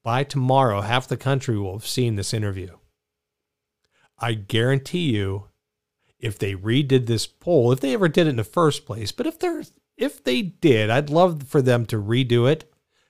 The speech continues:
now and see what the pulse of America is thinking now. Because let me tell you, the Bidens are as corrupt as the day is long. I just hope that,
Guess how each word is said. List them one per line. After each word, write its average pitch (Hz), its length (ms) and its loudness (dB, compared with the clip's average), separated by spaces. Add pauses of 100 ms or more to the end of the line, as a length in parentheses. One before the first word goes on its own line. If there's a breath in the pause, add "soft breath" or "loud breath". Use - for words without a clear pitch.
(120)
now 107 640 -2 (1600)
and 117 160 -6
see 139 180 0
what 110 280 0
the - 80 -8
pulse 117 380 -2
of 101 100 -4
America 104 420 -2
is 95 140 -6
thinking 101 340 -4
now. 101 380 -6 (1600)
Because 104 560 -4 (260)
let 127 180 -2
me 127 100 4
tell 123 220 -2
you, 101 220 -8 (340)
the 117 180 -12
Bidens 117 460 0
are 123 160 2
as 101 180 -6
corrupt - 580 -4 (760)
as 104 160 -6
the 104 100 -8
day 110 340 -2
is 101 160 -4
long. 92 440 -6 (1300)
I 123 160 -2
just 120 260 -2
hope 117 240 -2
that, 107 300 -2